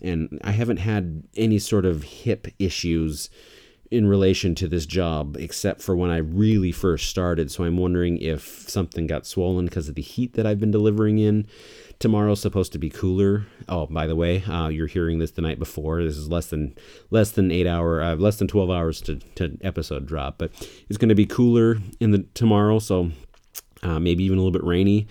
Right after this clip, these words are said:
I'm gonna see if there's no swelling at that point, 'cause maybe there was some sort of reaction.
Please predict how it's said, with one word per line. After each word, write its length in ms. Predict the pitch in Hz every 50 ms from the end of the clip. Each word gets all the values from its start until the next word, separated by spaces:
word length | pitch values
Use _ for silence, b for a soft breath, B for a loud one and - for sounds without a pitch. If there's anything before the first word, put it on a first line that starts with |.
| B B B B B B B B
I'm 40 |
gonna 140 | 98 98 87
see 360 | - - - 95 90 87 90
if 440 | - 85 82 78 - - - - -
there's 300 | - 92 85 82 78 -
no 100 | 85 76
swelling 420 | - - - 98 92 92 90 87 85
at 120 | 80 -
that 200 | 87 82 80 -
point, 320 | - - 82 80 78 -
'cause 140 | - 82 76
maybe 240 | 85 87 78 67 80
there 140 | 76 80 73
was 120 | 78 76
some 180 | - - 82 76
sort 260 | - - 87 80 78
of 400 | 78 73 71 71 - - - - - - - -
reaction. 880 | 71 85 82 80 78 80 80 - - - 87 80 78 76 76 73 B